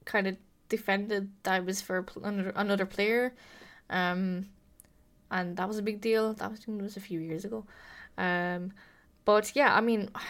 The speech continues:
I don't really know if I have a prediction for this episode that who I think is gonna win, 'cause it can be really anyone. I will say that America probably will get to the quarterfinals. Um,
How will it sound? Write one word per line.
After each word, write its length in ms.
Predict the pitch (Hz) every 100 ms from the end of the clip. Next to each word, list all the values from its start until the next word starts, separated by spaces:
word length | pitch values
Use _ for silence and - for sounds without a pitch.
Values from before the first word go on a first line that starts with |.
| - -
I 60 |
don't 300 | 247 302 -
really 240 | 277 302 302
know 180 | 302
if 140 | 294 294
I 20 |
have 100 | 277
a 60 | 269
prediction 640 | 262 277 277 - 185 180
for 160 | 196
this 180 | 180 175
episode 500 | 175 - 170 165 - - -
that 260 | 180 151 196
who 260 | 196 190
I 140 | 190 185
think 260 | - 190
is 100 | 190
gonna 220 | 196 185
win, 220 | 185 196 190
'cause 220 | 202 196
it 100 | 196
can 200 | 240 254
be 200 | 226 165
really 440 | 190 202 180 208 -
anyone. 440 | 226 233 156 156 - - - - _ _ -
I 160 | 214 214
will 200 | 233 240
say 260 | 240 226
that 80 | 214
America 440 | 214 208 208 208
probably 300 | 202 214 208
will 180 | 202 202
get 300 | 196 190 196
to 480 | - 220 208 208 208 -
the 60 | -
quarterfinals. 960 | 233 220 220 226 226 233 240 - - _ _ - _ _ _ _
Um, 500 | 175 175 175 170 170